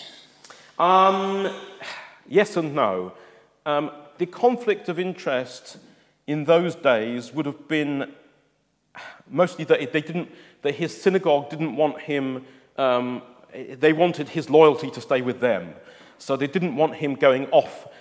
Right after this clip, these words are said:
to sing in the opera on a Friday night when they, they needed him to be in synagogue. Um, so, uh,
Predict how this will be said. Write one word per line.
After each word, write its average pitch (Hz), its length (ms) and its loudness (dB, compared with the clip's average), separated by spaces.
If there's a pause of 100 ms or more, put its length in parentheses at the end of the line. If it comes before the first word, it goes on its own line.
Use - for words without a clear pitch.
(140)
to 139 100 -6
sing - 420 -4
in 151 80 2
the 151 80 0
opera 151 280 2
on 127 80 4
a 123 60 -2
Friday 135 340 0
night 135 260 0
when 127 140 -4
they, 135 100 -2
they 131 300 -2
needed 123 280 -6
him 123 120 -6
to 117 80 -12
be 123 160 -6
in 110 120 -6
synagogue. 92 680 -8 (460)
Um, 123 360 2
so, 135 480 2 (300)
uh, 131 120 0